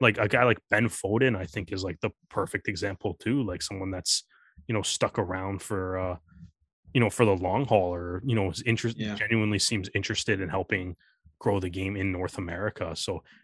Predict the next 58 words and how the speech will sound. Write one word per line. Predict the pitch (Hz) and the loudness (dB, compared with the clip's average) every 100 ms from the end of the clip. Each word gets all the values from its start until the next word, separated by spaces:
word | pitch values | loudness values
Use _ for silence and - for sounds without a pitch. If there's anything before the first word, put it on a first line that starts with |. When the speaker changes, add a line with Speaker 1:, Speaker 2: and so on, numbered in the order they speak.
| _ | _
Speaker 1:
it's, | 110 - | -4 2
uh, | 117 | 4
I'm, | 107 123 131 127 | 4 4 4 6
I'm, | 139 139 | 4 4
I'm | 120 123 | 2 4
s-, | - - | 0 -4
excited | 107 - 107 117 104 | -4 0 4 4 2
that, | 90 | -2
uh, | 92 92 90 | -2 -4 -2
that | 98 | -4
he's | 101 - | -2 -4
sticking | 107 107 | -4 -4
around | 90 92 101 | -2 -2 -2
with | 95 | -2
the | 98 | -6
team, | - 104 156 120 | -4 -4 -4 -6
and, | 85 - _ _ _ _ | -10 -14 _ _ _ _
you | - | -6
know, | 95 87 - _ - _ | -4 -4 -10 _ -20 _
we'll | 131 110 110 | -2 -2 0
see | 127 | 4
Speaker 2:
There | - | 4
Speaker 1:
how | 110 | 2
he | 98 | 2
does | 113 104 | 2 2
as | 101 95 | 0 -4
a | |
coach. | - 156 160 - | 2 0 0 -4
Might | 101 | -2
be | - | -2
a | 98 | -2
little | 101 | -2
bit | 98 98 | -4 -6
different | 120 170 143 | -4 -6 -2
for | 110 | -4
him. | 90 _ | -4 _
Who | 117 | -8
knows? | 143 - | -6 6
Speaker 2:
There | 156 | 10
is | 180 | 12
something | 202 185 175 | 10 10 10
interesting | 165 160 143 127 123 | 10 10 8 8 6
in | 120 | 4
the | 120 | 6
last | 131 139 - | 8 6 4
line | 131 123 120 | 2 2 2
of | 117 | 0
the | 110 | 2
press | - 120 - | 2 2 0
release. | 107 101 101 - - | -2 -2 -4 -10 -2
Um, | 98 101 98 101 - | 0 2 0 -4 -4
Speaker 1:
Oh, | 90 | 0
Speaker 2:
so | 107 | 2
Speaker 1:
no. | 101 | 2
Speaker 2:
we | 101 | -2
say | 104 113 | 0 0
Ashley | 101 131 - 120 | 2 0 0 -4
Cooper, | - 127 123 131 123 | 2 0 4 4 4